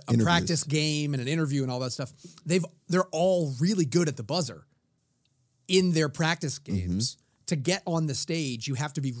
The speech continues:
Speaker 2: really good at the buzzer
Speaker 1: Yes.
Speaker 2: because you have to get to that high level. But then when all three of them are solid, then it's a matter of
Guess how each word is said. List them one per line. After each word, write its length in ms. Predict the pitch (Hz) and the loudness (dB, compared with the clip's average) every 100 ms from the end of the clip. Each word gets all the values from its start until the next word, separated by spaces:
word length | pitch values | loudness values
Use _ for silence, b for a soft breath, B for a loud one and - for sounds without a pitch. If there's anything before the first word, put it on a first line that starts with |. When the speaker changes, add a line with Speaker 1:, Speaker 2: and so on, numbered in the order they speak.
| 117 | -2
Speaker 2:
really 300 | 180 175 127 | 0 2 0
good 240 | 135 156 | 2 0
at 100 | 117 | 0
the 60 | 107 | -4
buzzer 420 | 156 165 107 101 | -2 -2 -4 -4
Speaker 1:
Yes. 120 | 95 | -2
Speaker 2:
because 200 | - 151 | 0 0
you 100 | 135 | 0
have 160 | 135 131 | -4 -6
to 80 | 131 | -6
get 200 | 143 143 | -6 -6
to 100 | 143 | -6
that 200 | 123 117 | -8 -10
high 360 | - - 135 127 | -12 -8 -6 -6
level. 420 | 117 131 107 - b b - | -6 -6 -8 -14 b b -4
But 140 | 156 | -2
then 120 | 165 | 0
when 180 | 170 160 151 | 0 0 0
all 300 | 156 151 143 | 2 2 0
three 380 | 143 165 185 180 | -4 -4 0 0
of 120 | 143 | 0
them 180 | 139 123 | -2 -4
are 80 | |
solid, 600 | 107 - 208 220 139 127 b b b 135 | -6 -4 -2 -2 -2 -4 b b b -2
then 200 | 160 170 | 0 0
it's 140 | 147 | 0
a 60 | 151 | -2
matter 360 | 143 135 127 131 | 0 -2 -2 -4
of 400 | 127 120 107 | -4 -4 -6